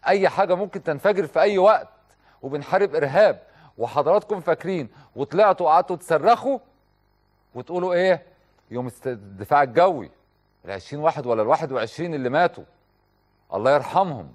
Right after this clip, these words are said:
قعدتوا تصرخوا تقولوا الاخوان اندسوا،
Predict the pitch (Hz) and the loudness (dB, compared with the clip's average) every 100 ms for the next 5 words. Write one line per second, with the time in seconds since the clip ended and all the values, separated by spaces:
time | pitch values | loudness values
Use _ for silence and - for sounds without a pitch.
0 | _ _ _ _ _ _ _ - 117 165 | _ _ _ _ _ _ _ -4 0 0
1 | 175 - 160 185 185 185 202 190 165 156 | -2 -2 0 0 -2 -2 -2 0 -2 2
2 | 226 226 196 214 226 - 104 | 2 2 0 2 2 0 -20